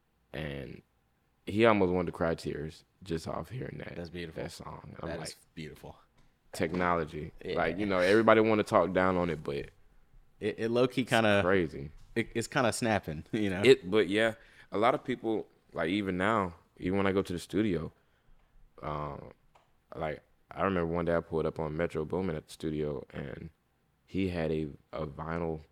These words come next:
Speaker 1: and he had turntables. He had literally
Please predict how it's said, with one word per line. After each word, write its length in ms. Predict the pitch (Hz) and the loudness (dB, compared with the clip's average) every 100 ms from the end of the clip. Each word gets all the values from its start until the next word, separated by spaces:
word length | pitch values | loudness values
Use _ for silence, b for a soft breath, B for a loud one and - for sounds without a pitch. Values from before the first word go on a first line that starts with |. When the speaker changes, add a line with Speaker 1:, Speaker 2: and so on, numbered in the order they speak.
| _ _ _ _ _ _ _ _ _ - | _ _ _ _ _ _ _ _ _ -10
Speaker 1:
and 100 | 85 | -4
he 140 | 82 85 | -4 -2
had 340 | 82 80 73 _ - | -4 -4 -6 _ -8
turntables. 560 | 95 90 78 76 80 - _ _ _ _ _ _ _ - | -4 -4 -4 -10 -12 -20 _ _ _ _ _ _ _ -4
He 100 | 95 | 0
had 140 | 87 | 2
literally 520 | 90 95 87 82 - | 4 4 4 0 -2